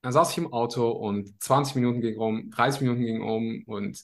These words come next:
ich war so, "Boah, ich muss jetzt machen", aber ich hab mich gedrückt, ich hab mich gedrückt und nach einer Stunde hab ich dann einfach gesagt, "Weißt du was, screw it, let's do it. Mach's einfach, du wirst hier eh irgendwann gehen, dann machst du einfach jetzt." Okay,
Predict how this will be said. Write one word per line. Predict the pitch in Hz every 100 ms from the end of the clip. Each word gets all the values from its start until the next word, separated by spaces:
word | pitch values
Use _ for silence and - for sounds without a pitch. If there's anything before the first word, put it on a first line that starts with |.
| _
ich | - -
war | 110 113
so, | 113 -
"Boah, | 131 135 135 139 -
ich | 127
muss | 147 151
jetzt | 143 131
machen", | 147 143 139 131 104
aber | 104
ich | 107
hab | 107
mich | 104
gedrückt, | - 110 143 135
ich | 107
hab |
mich | 104
gedrückt | 110 127 127
und |
nach | 113
einer | 131 113
Stunde | - 202 214 196 202 - - _ _
hab | 143
ich | 156
dann | 131
einfach | 131 139 120
gesagt, | 110 107 107 104
"Weißt | 107 135 113
du |
was, | 98 104 - - - _ _ _
screw | - - 175 190 190
it, | 180
let's | 139 131 -
do | 107 95
it. | 82 - - -
Mach's | 135 156 123
einfach, | 120 113 -
du | 123
wirst | 156 147
hier | 156 139 143 - 135 135 139 - _ _
eh | 202 220
irgendwann | 160 156 135 120
gehen, | 113 117
dann | 110
machst | 139 -
du |
einfach | 120 107 -
jetzt." | - -
Okay, | 104 120 -